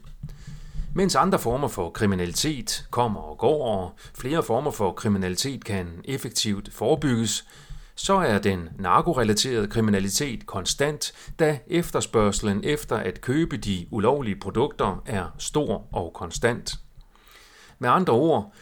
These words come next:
politiet risikerer at blive arbejdsløse, hvis narko bliver gjort lovligt. Samtidig forsvinder det økonomiske eksistensgrundlag for rockerklubber og indvandrerbander. Argumentet imod legalisering er, at det vil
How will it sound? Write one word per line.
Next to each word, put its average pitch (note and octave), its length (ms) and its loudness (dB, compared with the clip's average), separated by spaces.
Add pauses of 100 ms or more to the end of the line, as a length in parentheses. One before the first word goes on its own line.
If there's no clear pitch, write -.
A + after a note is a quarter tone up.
(220)
politiet D3+ 560 0 (120)
risikerer B2 460 2
at - 80 0
blive F2+ 180 2
arbejdsløse, G#2 680 2 (160)
hvis A2 480 2
narko F#2+ 460 2
bliver C#3+ 240 -2
gjort D3+ 260 2
lovligt. D#3+ 480 -2 (880)
Samtidig D#3+ 600 0
forsvinder B2 400 2
det F2 360 0
økonomiske G#2 800 0
eksistensgrundlag C3 1000 0
for F#2 120 -2
rockerklubber G#2+ 720 2
og D#2+ 300 -6
indvandrerbander. F2 840 -4 (2000)
Argumentet D3 640 2
imod D3 460 6
legalisering F#2+ 680 2
er, G#2 140 4
at E3+ 240 -2
det D3 140 0
vil D3 240 -2